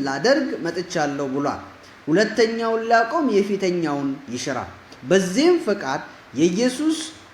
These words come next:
ክርስቶስ ሥጋ አንድ ጊዜ ፈጽሞ በማቅረብ ተቀድሰናል። የማይቋረጥ መሆኑ የኢየሱስ መስዋዕት ዘላለማዊ መሆኑን ያሳያል። አንድ ጊዜ አቀረበ። አያችሁ፣ እግዚአብሔር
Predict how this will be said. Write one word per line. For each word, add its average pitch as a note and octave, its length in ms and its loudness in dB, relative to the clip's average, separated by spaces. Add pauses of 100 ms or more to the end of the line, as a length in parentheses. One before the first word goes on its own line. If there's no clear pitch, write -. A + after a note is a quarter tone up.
(180)
ክርስቶስ A3 560 2
ሥጋ F3 240 0 (300)
አንድ D4 340 4 (100)
ጊዜ G#3 200 -2 (120)
ፈጽሞ G3+ 500 -2
በማቅረብ G#3 580 2 (280)
ተቀድሰናል። C3+ 920 -6 (280)
የማይቋረጥ B3+ 1300 4
መሆኑ A3+ 440 2 (640)
የኢየሱስ B3 640 4
መስዋዕት A3 600 2 (160)
ዘላለማዊ G3 920 6 (120)
መሆኑን D#3+ 480 0 (340)
ያሳያል። C3 540 -2 (260)
አንድ C#4 320 4 (100)
ጊዜ A3 220 2 (360)
አቀረበ። F#3 520 0
አያችሁ፣ G#3+ 400 2
እግዚአብሔር A3+ 560 4